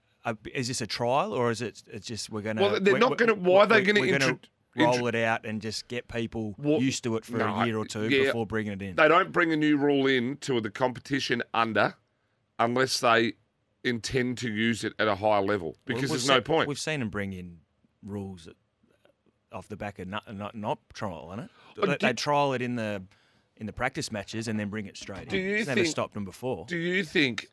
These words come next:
Speaker 2: that, that sometimes the A F L can be a little bit like government,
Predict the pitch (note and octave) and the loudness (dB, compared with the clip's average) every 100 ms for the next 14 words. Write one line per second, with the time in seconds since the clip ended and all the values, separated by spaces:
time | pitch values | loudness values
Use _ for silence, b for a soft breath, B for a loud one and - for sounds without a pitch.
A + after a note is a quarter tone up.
0 | _ A2+ B2 - - - _ _ _ _ | _ 0 0 0 -8 -20 _ _ _ _
1 | _ G#2+ A2 - _ _ _ _ _ _ | _ -4 -2 -4 _ _ _ _ _ _
2 | _ - - C#3 D3+ D#3+ C#3 B2+ A#2 G#2 | _ -10 0 2 2 0 0 2 4 0
3 | C#3 - - _ _ _ _ - B2+ C3+ | -4 -10 -14 _ _ _ _ 0 4 6
4 | C#3 A#2+ B2+ B2 - A#2 A#2+ A2+ A2 B2 | 6 4 2 2 0 0 2 2 4 2
5 | A2 A#2 - A2 G#2 - - _ G2+ A2+ | 2 -2 0 2 2 0 -12 _ -4 2
6 | G2+ F#2 E2 C2 | 2 0 -6 -8